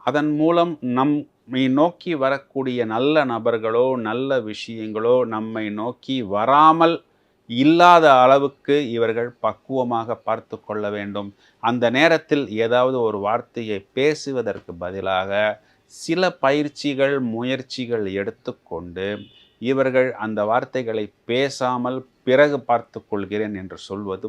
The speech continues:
புத்திசாலித்தனம். வயதை அனுசரித்து இரண்டாம் வீட்டு ராகு என்பது கல்வியாக இருந்தாலும் அல்லது இவர்களது பற்களாக இருந்தாலும் சின்ன சின்ன உடல் உபத்திரங்கள் என்பதை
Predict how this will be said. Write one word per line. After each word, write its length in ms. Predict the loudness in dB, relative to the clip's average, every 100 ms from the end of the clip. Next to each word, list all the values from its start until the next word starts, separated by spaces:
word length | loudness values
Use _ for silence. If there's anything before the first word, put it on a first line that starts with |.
| -12
புத்திசாலித்தனம். 920 | -16 -14 -10 -8 -8 -10 _ -18 -18 _ _ _ _ _ _ _ 4
வயதை 380 | 6 6 6 4 4
அனுசரித்து 680 | 2 0 -2 -2 -8 _ -2 0 0 0
இரண்டாம் 400 | 0 0 0 0
வீட்டு 240 | -6 -6 -6
ராகு 320 | -2 -2 -4 -8 -8
என்பது 300 | -8 -10 -10 -8
கல்வியாக 680 | -6 -6 -4 -2 -2 -2 -6 -6
இருந்தாலும் 640 | -8 -10 -8 -6 -8 -10 -10
அல்லது 300 | -8 -8 -6 -8 -6
இவர்களது 440 | -10 -8 -10 -10 -12 -2
பற்களாக 720 | -2 -2 0 4 4 2 -2 -4
இருந்தாலும் 580 | -8 -8 -6 -4 -6 -8 _ _ _ _ -6
சின்ன 280 | -4 -6 -6
சின்ன 200 | -4 0 0 -2 -2 2
உடல் 220 | 2 2 0
உபத்திரங்கள் 680 | 0 -2 -2 -4 -2 -2 -2 -6
என்பதை 360 | -6 -4 -4